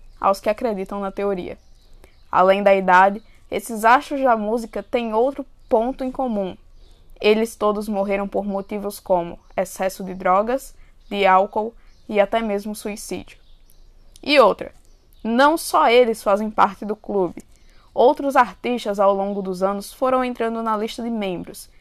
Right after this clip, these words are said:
e hoje essa teoria é conhecida no mundo inteiro. Agora eu vou falar um pouco sobre alguns dos artistas que fazem parte da teoria,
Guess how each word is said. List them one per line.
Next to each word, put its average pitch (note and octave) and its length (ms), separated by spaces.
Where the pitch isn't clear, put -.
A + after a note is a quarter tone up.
e G3+ 160
hoje G#3+ 380
essa A3+ 220
teoria G#3+ 360
é - 20
conhecida G#3+ 500
no A3 120
mundo G3 280
inteiro. F#3+ 460
Agora C#4 300
eu D4+ 60
vou D#4 100
falar D4 280
um D4+ 100
pouco B3 320
sobre G#3 440
alguns C#4+ 400
dos D#4 100
artistas D4+ 560
que A#3+ 80
fazem C4+ 300
parte A3 300
da F#3+ 160
teoria, A3+ 480